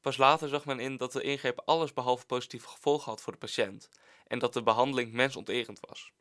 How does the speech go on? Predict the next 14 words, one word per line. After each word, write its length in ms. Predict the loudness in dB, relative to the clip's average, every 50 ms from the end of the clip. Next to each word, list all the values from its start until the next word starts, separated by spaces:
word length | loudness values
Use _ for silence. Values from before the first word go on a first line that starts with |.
| _ _ _ _ _ _ _ _ _ _ _ _
Enkele 360 | -4 -4 -4 -4 -2 0 4
jaren 360 | 6 8 8 8 6 6 2
na 120 | 2 2 2
de 80 | 4
opkomst 420 | 4 2 2 2 0 -4 -4 -4 -2
van 100 | 0 2
lobotomie 580 | 4 4 2 2 -4 -8 -8 -8 -8 -8 -10 _
kwam 180 | -2 0 2
er 60 | 2 2
nog 120 | -2 -4
een 100 | -6 -2
andere 320 | 2 2 2 2 0 -2
behandelmethode 640 | -4 -4 -6 -6 -8 -8 -8 -8 -8 -8 -10 -10 -10
bij. 220 | -10 -12 -12 -14